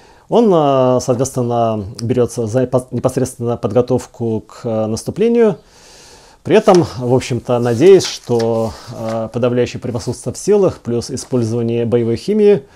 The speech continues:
значит, позволит и, в общем-то, ему в этот раз добиться успеха. Но, правда, здесь как раз вот буквально перед этим,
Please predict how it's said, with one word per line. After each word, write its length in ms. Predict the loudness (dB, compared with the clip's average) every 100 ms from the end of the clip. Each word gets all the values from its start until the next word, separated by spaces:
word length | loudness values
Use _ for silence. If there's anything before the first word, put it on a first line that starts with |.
| -20 -20 -20 -20 -20
значит, 180 | -20 -10
позволит 580 | -4 0 2 4 2 -2
и, 220 | -6 -6
в 100 | -6
общем-то, 360 | -8 -10 -8 -6
ему 340 | -4 -2 -2
в 80 | -2
этот 180 | -4 0
раз 380 | 2 2 -2 -10
добиться 560 | -6 -2 0 -2 -2 -4
успеха. 460 | -4 -12 -14 -16 -20 -20 -20 -20 _ -20 -20 -20 -20 -20 -20 -20 -20 -6
Но, 180 | -2 2
правда, 340 | 4 6 8
здесь 300 | 8 6 6
как 180 | 2 2
раз 260 | 4 4 2
вот 120 | -2
буквально 640 | 0 2 2 4 2 0 -2
перед 300 | -4 -2 0
этим, 440 | 2 2 0